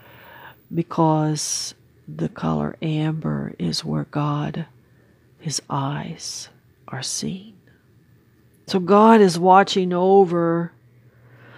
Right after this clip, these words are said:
the message very closely of his rest and righteousness beginning to fill the earth. And if I had to be firm on that message,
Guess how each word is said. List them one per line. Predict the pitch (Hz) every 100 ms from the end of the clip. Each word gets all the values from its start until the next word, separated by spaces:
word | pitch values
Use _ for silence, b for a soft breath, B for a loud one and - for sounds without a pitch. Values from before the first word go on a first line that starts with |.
| B
the | - 170
message | 175 180 196 208 - 180 175 170 - -
very | - 175 185 185 185
closely | 180 - 185 190 208 220 - - 165 160 156 156 -
of | 185 196 196 175 - B B B B B B B - - _ - - - - - - - - -
his | - 196 170 170
rest | 196 190 170 151 - -
and | 190 175 175
righteousness | 180 180 - 180 - 170 170 165
beginning | - 175 160 180 180 175
to | - 180
fill | - 180 170 170
the | 160 156 -
earth. | 180 175 151 151 - - -
And | 175
if | 180 180
I | 170 165
had | 170 175 170
to | 165
be | 156 160
firm | - 180 220 214
on | 160 151
that | 151 151
message, | 165 165 165 - 160 -